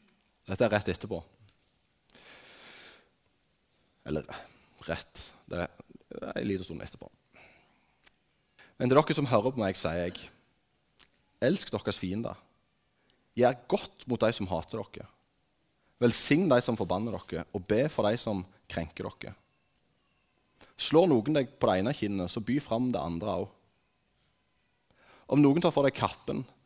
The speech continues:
så nekt han heller ikke skjorta. Gi til hver som ber deg. Om noen tar fra deg det som er ditt, så krev det ikke tilbake. Som dere vil andre skal gjøre mot dere, sånn skal dere gjøre mot dem.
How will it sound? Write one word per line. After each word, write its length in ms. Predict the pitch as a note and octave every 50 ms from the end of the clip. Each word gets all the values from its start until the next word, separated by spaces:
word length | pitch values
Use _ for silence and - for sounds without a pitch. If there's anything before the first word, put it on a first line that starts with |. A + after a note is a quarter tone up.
| _ _ _ _ -
så 160 | - - A#2
nekt 300 | A#2+ C#3+ - - - -
han 80 | B2 A2+
heller 220 | A2 A2 A#2 G#2+
ikke 100 | - A2 G2+
skjorta. 340 | G2 F2+ - - - - - C3 - _ _ _ _ _ _ _ _ _ _ _ _ _ _ _ _ _ _ _ _ -
Gi 140 | B2+ D#3 F#3 A3+
til 140 | - - - -
hver 220 | C#3 C3+ - F3
som 140 | - C#3 A#2 G2
ber 140 | G2 A2+ A#2
deg. 220 | E2+ C#2+ - - -
Om 140 | - B2+ B2
noen 220 | A#2+ B2 F3 E3+ -
tar 120 | C#3 B2
fra 180 | - A#2+ B2+ D3+ D#3+
deg 80 | C#3 A2+
det 80 | A2 A#2 -
som 100 | - A2+
er 140 | G#2+ A#2+ F3+
ditt, 180 | - - -
så 160 | - - - B2+
krev 220 | - C3 D3+ C#3+
det 80 | F#2 -
ikke 220 | - - - F3 -
tilbake. 380 | - A#2+ D3+ - E2+ A#2 A#2 A2 - _ _ _ _ _ _ _ _ _ _ _ _ _ _ _ _ _ _ _ _ _ _ _ -
Som 160 | - D3+ E3 D#3+
dere 160 | D3+ D3 C#3+
vil 140 | D3+ C#3 A#2
andre 240 | G#2+ G#2 G#2 C#3 -
skal 160 | - B2 A2+
gjøre 120 | A2+ A#2 A2+
mot 100 | - -
dere, 320 | E3 - - - F3+ F3 E3 - _ _ _ _ _ _ _ _ _ _ _ _ -
sånn 160 | - C3+ B2+ -
skal 180 | - A2+ G#2+
dere 180 | G#2+ - - G#2
gjøre 140 | F2+ F2+ F2
mot 140 | F2 - -
dem. 220 | - B1+ - -